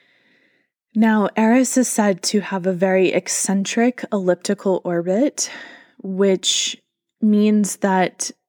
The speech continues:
um, the way she moves through the signs is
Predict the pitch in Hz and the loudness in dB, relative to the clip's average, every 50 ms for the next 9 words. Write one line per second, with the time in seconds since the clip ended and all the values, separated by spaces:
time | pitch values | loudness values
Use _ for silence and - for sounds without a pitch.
0 | _ _ 202 190 185 180 175 170 170 170 170 170 170 175 - _ _ _ _ _ | _ _ -8 -6 -4 -2 -2 -2 -4 -4 -6 -8 -10 -12 -14 _ _ _ _ _
1 | _ _ _ _ _ _ _ _ - - - _ _ _ _ _ _ _ _ _ | _ _ _ _ _ _ _ _ -14 -14 -14 _ _ _ _ _ _ _ _ _
2 | _ _ _ _ - 196 180 170 202 190 180 185 185 185 190 185 - - - _ | _ _ _ _ -6 -4 -2 0 0 2 2 2 2 2 2 0 -2 -4 -8 _
3 | _ _ _ _ - - - - - 196 190 190 185 180 175 170 - - - 190 | _ _ _ _ -10 -8 -6 -4 -2 -2 -2 0 0 -2 -2 -4 -8 -8 -4 -4
4 | 180 175 180 170 - - - 160 160 165 170 185 202 220 226 226 - - - - | -2 -2 -2 -4 -4 -6 -6 -6 -6 -6 -6 -4 -2 -2 -2 -2 -2 -6 -10 -14
5 | _ _ _ _ _ _ - 202 190 180 175 170 170 170 160 165 - - - - | _ _ _ _ _ _ 0 2 2 4 2 2 0 0 -2 -4 -6 -6 -8 -10